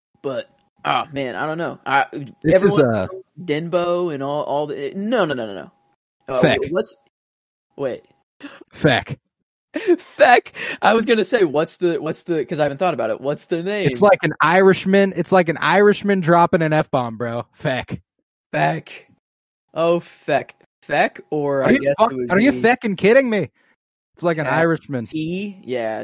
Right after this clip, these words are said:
Speaker 1: T
Speaker 2: It'd be
Speaker 1: or
Speaker 2: T or Feck. And it's Feck for me.
Speaker 1: Feck. Gio-, what's her last name? Giona?
Speaker 2: Genoa.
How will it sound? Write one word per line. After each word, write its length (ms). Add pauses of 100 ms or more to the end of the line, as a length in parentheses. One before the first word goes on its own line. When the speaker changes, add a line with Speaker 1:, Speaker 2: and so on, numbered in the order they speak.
(120)
Speaker 1:
T 580 (320)
Speaker 2:
It'd 140
be 100
Speaker 1:
or 60
Speaker 2:
T 260
or 60
Feck. 380 (1900)
And 100
it's 120
Feck 440
for 180
me. 300 (880)
Speaker 1:
Feck. 380 (300)
Gio-, 340
what's 220
her 80
last 380
name? 220
Giona? 520
Speaker 2:
Genoa. 580